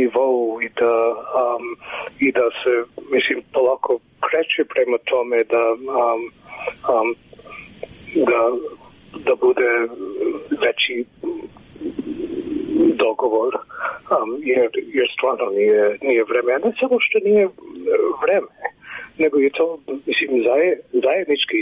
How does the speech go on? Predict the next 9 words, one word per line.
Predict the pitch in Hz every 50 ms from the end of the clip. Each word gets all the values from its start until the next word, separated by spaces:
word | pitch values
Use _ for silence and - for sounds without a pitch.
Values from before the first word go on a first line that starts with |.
| 110
izjava | 113 117 139 143 135 131 139 131 127 123 117 - _ _ - - - - 131
Evropske | - 127 131 - - - - 120 110 101
unije | 95 113 120 131 135 143 139 123 _ _ _ _ - - _ - -
i, | 143 131 123 117 113 117 113 113 113
a, | 110 110 113 113 110 - 180 170 147 120 113
am, | 110 113 113 - _ _ _ - - -
i | - 143 135 113 107 107 117 131 - - - 160 - -
Sjedinjene | 135 135 127 131 135 135 135 127 127 127 127 127 120 110 220 226 240 - 139 139 - 139
Američke | 127 143 143 117 107 - - - -